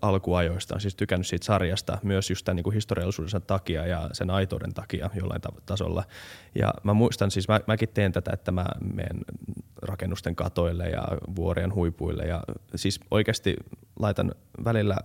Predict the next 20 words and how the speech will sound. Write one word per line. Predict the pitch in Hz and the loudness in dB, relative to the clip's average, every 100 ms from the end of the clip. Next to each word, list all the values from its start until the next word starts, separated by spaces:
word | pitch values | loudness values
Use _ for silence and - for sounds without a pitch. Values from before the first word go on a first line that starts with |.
| - | 0
ohjaimen | 120 127 98 95 - - - - - - - | 4 6 6 4 0 -6 -16 -12 -10 -10 0
alas | 104 101 104 - | 2 4 2 0
ja | 90 92 | -2 0
vaan | 98 | -2
katson. | 95 98 - - - - - - - - - - 50 - 98 82 | -2 -4 -2 -2 -4 -10 -20 -20 -20 -18 -14 -12 -10 -6 -2 0
Vaan | - 95 - | 0 0 2
siirtelee | 117 98 98 98 92 - | 4 4 2 0 0 -2
sitä, | - 92 | -2 -2
niinku, | 90 90 85 - | 0 0 -2 -4
sitä, | - - - - - | -4 -4 -4 -6 -8
ö, | - - - - - - | -8 -8 -14 -20 -16 -8
näkymää | - - 101 90 90 | -6 0 0 2 -2
ja | |
katson, | - - 101 | -4 -4 -4
että | - | -4
mitä | 90 - | -2 -2
kaikkea | 95 95 | -2 0
sieltä | 95 - 101 | 0 2 4
löytyy. | 101 95 90 | 4 4 0
Ja | 90 | 0